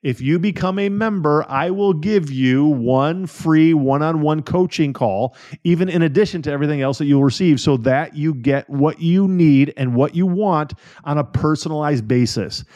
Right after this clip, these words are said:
At the end of the day, I want to help insurance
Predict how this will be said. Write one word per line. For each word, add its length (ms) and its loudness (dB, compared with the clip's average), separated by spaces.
At 160 0
the 140 0
end 140 0
of 40 -2
the 80 2
day, 440 0
I 100 -6
want 360 -4
to 140 -4
help 320 -2
insurance 420 -4